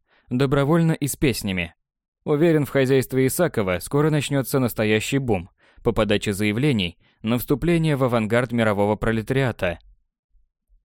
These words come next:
А вот когда принялись обсуждать, почему снизились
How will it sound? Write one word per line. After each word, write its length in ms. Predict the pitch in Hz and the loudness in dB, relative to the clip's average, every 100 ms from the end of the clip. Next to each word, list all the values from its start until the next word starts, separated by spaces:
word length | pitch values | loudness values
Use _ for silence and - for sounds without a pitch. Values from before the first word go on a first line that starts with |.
| _ _ | _ _
А 160 | - 95 | -2 0
вот 140 | 104 | 0
когда 320 | - 117 117 | 0 0 2
принялись 440 | 110 117 120 123 110 | 0 0 2 0 0
обсуждать, 560 | 113 - 123 127 95 | -2 0 0 0 -2
почему 420 | - 107 117 117 110 | -4 -4 0 0 0
снизились 520 | 135 123 107 110 | 0 0 0 -2